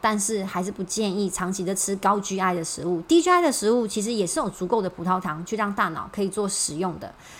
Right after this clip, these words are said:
而且呢，复杂的糖类，呃，就是五谷根茎类这种原始的食物啊，里面都有比较丰富的维生素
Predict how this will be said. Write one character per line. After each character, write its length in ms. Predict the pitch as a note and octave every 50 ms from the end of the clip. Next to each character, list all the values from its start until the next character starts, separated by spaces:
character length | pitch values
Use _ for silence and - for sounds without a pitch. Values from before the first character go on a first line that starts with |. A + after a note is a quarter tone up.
| -
而 80 | - B3
且 160 | A#3+ D4+ B3
呢， 280 | A3+ A3 G#3 G#3+ G#3+ A3+ - - - - -
复 180 | - - D#4+ C4
杂 200 | G#3 F#3+ F3 F3+
的 80 | G3+ G3+
糖 240 | G#3 F#3 E3+ F3
类， 220 | F#3 G#3 G3 - - -
呃， 140 | - F#3 F#3
就 100 | G#3 G#3+
是 300 | G3+ G#3+ A3 A3 G#3+ -
五 120 | - G3+ G#3+
谷 120 | A#3 G#3+
根 160 | F3+ G#3 G#3+
茎 200 | G#3 G#3 G#3+ G#3+
类 220 | G#3+ G#3 G3 F#3 E3+
这 120 | G3+ A3
种 100 | G3 F#3
原 160 | F3+ F3+ F#3+
始 200 | G3 - - F3+
的 220 | - F#3 E3+ E3+ F3 - - - - - -
食 280 | - - - - C4+ D#3
物 140 | A3 A3+
啊， 220 | G3+ F#3 F3+ F3+ F#3+ -
里 120 | G3 G3
面 240 | A3 B3+ C4 A#3+ A3
都 140 | - A3+ A3
有 140 | A3+ G3+ F3
比 120 | - F#3
较 140 | - A3 A3
丰 220 | A3 - G#3 G#3
富 140 | G3+ A3 G#3+
的 240 | F#3 F#3 D3+ - - - - - -
维 140 | F3+ F3+ F3+
生 160 | - G3+ G3+
素 240 | G3+ - G#3+ G3